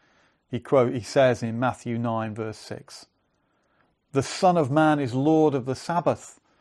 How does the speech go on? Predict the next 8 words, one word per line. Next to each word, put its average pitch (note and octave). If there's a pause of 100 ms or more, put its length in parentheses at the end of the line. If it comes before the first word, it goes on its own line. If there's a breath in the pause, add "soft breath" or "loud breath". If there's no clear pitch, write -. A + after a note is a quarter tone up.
(260)
he B2+
says A2+ (240)
in B2+
Matthew B2
twelve, A#2
verse A#2
eight, - (280)
just -